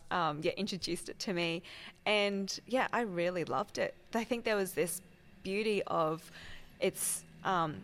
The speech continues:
I'm physically exerting myself. There's a sense of achievement because I'm getting to the top of the wall. Um, there's, and it's mindful because I have to problem solve my way up the wall. Uh, and there's a social aspect because I do,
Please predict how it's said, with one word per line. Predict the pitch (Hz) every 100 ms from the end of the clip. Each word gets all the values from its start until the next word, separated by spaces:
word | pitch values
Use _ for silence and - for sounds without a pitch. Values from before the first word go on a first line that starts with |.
| -
I'm | 190
physically | - 302 277 - 226 180 165 170 - - -
exerting | 208 185 185 175 165
myself. | 170 - - 403 - - - - -
There's | 208 190
a |
sense | 185 247 349
of | 349
achievement | 156 - 170 190 - - 302 381 -
because | 196 - 156
I'm | 160
getting | 202 202
to | 190
the | 156
top | - 170
of | 156
the | 151
wall. | 143 165 147 143 311 - - - -
Um, | 202 185 170 165 156 185 - - -
there's, | 180 170 170 165 - - -
and | 208 185
it's | -
mindful | 190 190 202 226 196
because | 175 175 170
I |
have | 180
to | 165
problem | - - 190 208 180
solve | 175 170 160 170
my | 165
way | 170 156 - -
up | 196 196 -
the |
wall. | 160 147 139 247 320 - - - -
Uh, | 185 180 226
and | 285
there's | 311
a | 302
social | 240 226 -
aspect | 180 - 151 -
because | 180 180 160 165 -
I | 180
do, | 180